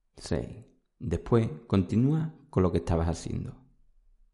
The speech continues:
Bueno, lo ideal es hacer este tipo de ejercicio mindfulness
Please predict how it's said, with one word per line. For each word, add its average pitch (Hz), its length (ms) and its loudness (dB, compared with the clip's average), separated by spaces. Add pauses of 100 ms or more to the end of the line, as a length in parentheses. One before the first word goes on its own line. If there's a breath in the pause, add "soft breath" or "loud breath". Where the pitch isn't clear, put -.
(600)
Bueno, 85 380 6 (540)
lo 107 180 6
ideal 101 440 6
es 113 180 0
hacer 101 420 0
este - 200 4
tipo 101 280 2
de 85 80 4
ejercicio 117 460 2
mindfulness 120 560 2